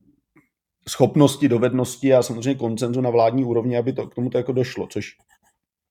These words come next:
a, v tomhle ohledu jsem skeptický, s, když vnímám, a, v jaké situaci současná vláda je a jaké problémy pri-,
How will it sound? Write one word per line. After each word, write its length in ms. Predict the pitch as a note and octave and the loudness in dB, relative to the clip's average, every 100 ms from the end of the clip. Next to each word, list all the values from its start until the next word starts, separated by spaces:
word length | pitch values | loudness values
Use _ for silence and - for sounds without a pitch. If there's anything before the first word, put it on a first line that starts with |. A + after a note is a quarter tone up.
| _ _ _ - | _ _ _ -4
a, 220 | G#2+ A2 | 0 0
v 60 | G2+ | 0
tomhle 220 | A#2 B2 | -2 0
ohledu 280 | G#2+ A2+ A#2 | 2 2 0
jsem 180 | C3 B2 | -2 -4
skeptický, 600 | A#2+ A2 A#2+ - B2+ A#2+ | -2 -4 -6 -8 -8 -8
s, 380 | - - A2 G#2+ - _ _ - | -6 -2 -2 -2 -12 _ _ -8
když 280 | A2+ A2+ G#2+ | -6 -6 -6
vnímám, 600 | G#2+ A#2 A#2+ A#2+ B2+ A#2 - - | -2 0 2 2 0 -6 -8 0
a, 120 | A2+ | 0
v 80 | A#2 | 2
jaké 240 | A#2 B2 | 0 0
situaci 440 | A#2+ A#2+ A#2+ A2+ A#2+ | -2 -2 -2 -2 -6
současná 500 | A#2 A2 A2+ A#2+ A#2+ | -8 -8 -6 -4 0
vláda 320 | A#2+ A#2 C3 | 2 2 2
je 280 | A#2 A2+ A2+ - _ - | 4 2 -2 -12 _ -2
a 360 | A2 G#2+ A2+ A#2 _ | 2 4 2 -2 _
jaké 280 | - G#2 A#2+ | -6 0 2
problémy 500 | A#2+ A#2+ G#2 A2+ A#2+ | 2 2 4 2 2
pri-, 380 | A#2 A#2 A2+ F2+ | -2 -2 -2 -2